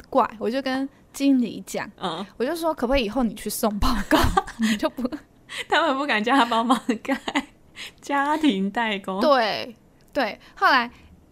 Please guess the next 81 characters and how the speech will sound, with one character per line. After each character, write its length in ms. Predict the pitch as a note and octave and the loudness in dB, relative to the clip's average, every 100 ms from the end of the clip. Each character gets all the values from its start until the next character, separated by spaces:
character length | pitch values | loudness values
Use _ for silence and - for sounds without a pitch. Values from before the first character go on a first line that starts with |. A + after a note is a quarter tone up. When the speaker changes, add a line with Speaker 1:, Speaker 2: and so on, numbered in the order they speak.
| - | -6
Speaker 1:
因 100 | G4 | -2
为 140 | G4+ | -2
之 140 | F#4+ | -2
前 180 | F#4 C4+ | -2 0
都 80 | B3 | 2
要 100 | C4 | 2
送 260 | C#4 C#4+ A#3+ | 2 -2 2
到 200 | A#3 A3 | 0 0
他 140 | A3+ | -2
们 160 | G#3 G#3+ | -4 -2
办 200 | G#3+ - | -4 -4
公 220 | A3 G#3+ | -8 -10
室 200 | - G#3 F#3 F3 | -10 -8 -6 -4
去 80 | G2+ | -6
嘛， 140 | - - | -8 -16
Speaker 2:
嗯。 100 | - _ _ _ _ _ _ _ | -20 _ _ _ _ _ _ _
Speaker 1:
然 140 | A#3 A#3+ | -4 -2
后 160 | C4 - - | -4 -6 -10
后 120 | - | 0
来 220 | C4+ A3 G#3+ | 4 4 2
有 140 | F#3+ | -4
时 100 | - | -6
候 100 | G3+ | -6
我 80 | - | -4
就 120 | G#3+ | -4
会 100 | A3 | -4
叫 140 | G#3+ | -4
staff 440 | G#3+ - G#3+ - A#3 | -6 -8 -10 -10 -10
送， 180 | A#3 A#3+ | -10 -10
我 60 | |
就 80 | - | -10
说 100 | A#3 | -6
：“那 80 | A#3+ | -6
你 40 | |
就 140 | - G3 | -8 -8
翻 240 | A3+ G3 | -8 -6
到 260 | G3+ F3+ A#2 - | -4 -4 -6 -12
警 200 | - - | -10 -8
卫 140 | - | -8
室 200 | - E3+ | -8 -12
去。” 240 | - - - - - | -12 -14 -14 -10 -2
Speaker 2:
哦， 260 | F#3 G3 | 0 0
叫 100 | G3 | 0
他 120 | G#3 | -2
们 100 | F#3 | -4
自 80 | F#3 | -4
己 80 | G3+ | -4
下 100 | A#3+ | 0
来 60 | F#3 | 6
拿。 80 | |
Speaker 1:
就 80 | B3+ | 8
说 80 | - - | 6 0
：“哦， 40 | - - - | -12 -18 -8
对， 140 | - A3+ | -6 -6
就 180 | G#3 | -8
说 200 | A3 A#3 | -6 -6
我 80 | G3 | -6
们 120 | G3+ | -8
来 120 | F#3 G3 | -10 -6
不 100 | A#3 | -6
及 240 | - C4+ | -6 -12
了， 120 | - - | -14 -6
我 40 | |
们 120 | G#3 | -2
先 80 | G#3+ | -2
放 160 | G#3+ G#3+ | -4 -6
警 140 | - | -10
卫 100 | G#3+ | -10
室， 180 | G3 F#3+ | -10 -10
Speaker 2:
嗯。 20 | |
Speaker 1:
你 20 | |
们 140 | G#3 A3+ | -8 -6
自 100 | A3 | -6
己 80 | F3+ | -6
下 220 | A3 F3 | -8 -8
来 160 | D3+ | -12
拿。” 100 | A#3 - - | -16 -18 -14
Speaker 2:
嗯。 200 | G3 C#3+ - - | -12 -10 -12 -18
Speaker 1:
这 120 | - | -18
样 80 | D#3 - | -18 -18
子。 160 | - | -14